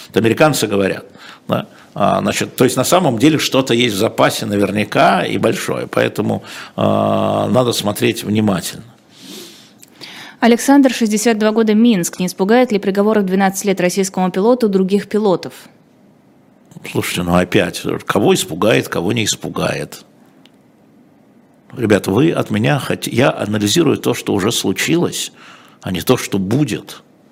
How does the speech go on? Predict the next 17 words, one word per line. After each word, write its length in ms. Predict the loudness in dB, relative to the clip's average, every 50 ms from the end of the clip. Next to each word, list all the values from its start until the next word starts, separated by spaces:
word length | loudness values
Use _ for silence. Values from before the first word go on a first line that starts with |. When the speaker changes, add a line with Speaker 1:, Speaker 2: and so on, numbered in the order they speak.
| _ _ _ _ _ _ _ _ _ _ _ _ _ _ _ _ _ _ -8
Speaker 1:
Еще 280 | -2 2 4 4 4
раз, 320 | 4 2 -4 -8 -12 -14 -16 _ -20 _ _ -4
то, 180 | 0 2 2 2
что 240 | 0 -2 -6 -6 -6
уже 360 | -6 -6 -4 -2 0 0 0
случилось. 880 | 0 -2 -4 -6 -4 -4 -2 -2 0 0 -2 -2 -6 -8 -10 -10 -10 -14 -20 -20 -20 -20 -20 _ _ _ _ _ _ _ _ _ _ _ -2
Да, 340 | 2 4 4 6 4 2
еще 380 | 0 -4 -6 -4 0 2 4 4
раз, 140 | 2 2 -2
фа-, 260 | -2 -4 -4 -4 -2
фантазии 560 | 0 2 2 2 2 2 2 2 2 0 0 -2
и 60 | -2
сказочники, 720 | 0 0 2 2 2 2 0 -2 -4 -4 -8 -6 -4 -2 -2
это 180 | -2 0 -2
не 120 | -2 -2 0
ко 120 | 0 0
мне. 280 | 0 0 0 -2 -6